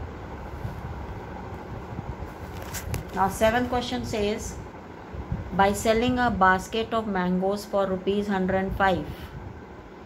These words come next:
a fruit seller loses thirty percent. For how much he should, he should, for how much he should sell it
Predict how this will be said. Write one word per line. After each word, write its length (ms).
a 80
fruit 460
seller 380
loses 500
thirty 500
percent. 680
For 180
how 240
much 340
he 200
should, 320
he 340
should, 400
for 220
how 160
much 220
he 100
should 240
sell 280
it 280